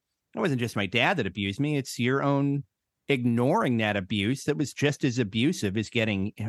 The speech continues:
you know, hit was worse sometimes to see the person who had power to stop it just go, 'Well, I'm comfortable.'" You know, it wasn't that she didn't stop it because she was, uh,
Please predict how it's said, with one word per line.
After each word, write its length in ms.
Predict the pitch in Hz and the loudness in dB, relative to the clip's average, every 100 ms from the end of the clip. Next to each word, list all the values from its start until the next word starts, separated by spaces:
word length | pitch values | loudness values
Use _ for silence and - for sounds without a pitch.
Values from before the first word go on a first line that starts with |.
| - | -6
you 140 | 143 104 | -4 -2
know, 180 | 92 110 - - | -2 -6 -10 -8
hit 460 | - 123 151 226 - - | -6 -2 0 0 -2 -6
was 240 | 123 104 | -4 -4
worse 420 | 98 101 151 139 - | -2 -2 0 0 -2
sometimes 680 | 120 101 117 101 98 92 - - - - _ _ | -2 -2 -2 -2 -2 -6 -14 -20 -20 -20 _ _
to 80 | 127 | 0
see 160 | - 127 | 2 2
the 80 | |
person 360 | 117 135 127 135 | 2 0 0 0
who 60 | 117 | 2
had 180 | 110 | 0
power 300 | - 120 107 | 2 2 4
to 60 | 92 | 0
stop 400 | - 147 170 - | 2 2 2 0
it 180 | 87 90 _ _ _ | -2 -4 _ _ _
just 220 | - 123 | -4 -2
go, 120 | - | 0
'Well, 380 | 107 139 151 147 | 2 4 4 2
I'm 200 | 123 131 | 2 0
comfortable.'" 580 | 131 - 156 - 87 82 - - _ | -2 -2 -2 -2 -10 -12 -14 -20 _
You 160 | 127 | -2
know, 160 | 120 107 | 0 0
it 80 | 131 | 0
wasn't 300 | 143 151 175 | 0 0 0
that 180 | 156 147 | 0 -2
she 160 | - 143 | -2 -2
didn't 220 | 143 131 | 0 -2
stop 340 | - 131 123 | 0 0 2
it 100 | 120 | -4
because 460 | 98 113 - 113 104 | -4 -4 -2 0 0
she 240 | - 123 | -2 -2
was, 360 | 110 101 92 - | 0 -2 -4 -6
uh, 340 | 90 98 92 | -2 -2 -2